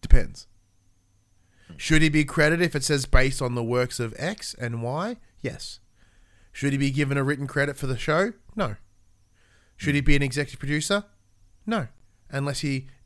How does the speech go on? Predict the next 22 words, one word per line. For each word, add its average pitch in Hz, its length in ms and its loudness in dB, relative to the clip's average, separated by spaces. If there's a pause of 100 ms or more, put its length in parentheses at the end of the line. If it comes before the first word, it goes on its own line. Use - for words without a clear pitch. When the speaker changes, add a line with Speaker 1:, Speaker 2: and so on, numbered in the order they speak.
Speaker 1:
did 117 220 -6
those 113 300 -4
things. 101 400 -12 (680)
Speaker 2:
Hmm. 85 220 -10 (760)
Speaker 1:
Are 143 140 2
they 143 100 2
pulling, 147 440 10
you 139 80 0
know, 135 80 0
f-, 135 200 -4 (300)
some 135 240 -4
of 131 80 -2
the 127 60 -4
scripts - 360 -6
from 131 220 -4
the 131 80 -2
original 131 340 -6
sh-, - 160 -12
the 127 120 -10
original 131 300 -6
game? 170 280 -2 (160)
Yeah. 240 160 -2